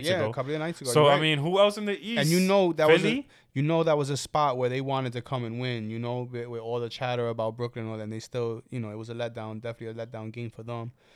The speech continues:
Speaker 2: Listen,
Speaker 1: Philly,
Speaker 2: Philly,
Speaker 1: right?
Speaker 2: yeah, I, I, you know, f-, I like the way Philly's balling right now. I like the way Embiid is playing right now. If he were to get in a series against Brooklyn,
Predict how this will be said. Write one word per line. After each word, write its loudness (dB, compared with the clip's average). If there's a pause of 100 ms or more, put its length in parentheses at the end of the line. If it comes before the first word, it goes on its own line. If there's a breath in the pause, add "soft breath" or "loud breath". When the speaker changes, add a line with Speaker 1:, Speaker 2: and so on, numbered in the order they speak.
(420 soft breath)
Speaker 2:
Listen, -2
Speaker 1:
Philly, 0
Speaker 2:
Philly, 2
Speaker 1:
right? -2
Speaker 2:
yeah, 2
I, 0
I, -4
you 0
know, 2
f-, -8
I -2
like -2
the -6
way -2
Philly's -4
balling 2
right -2
now. 0
I -4
like -4
the -8
way -4
Embiid -4
is -6
playing -6
right -6
now. -6
If -14
he -10
were -8
to -12
get -8
in -6
a -6
series -8
against -8
Brooklyn, -8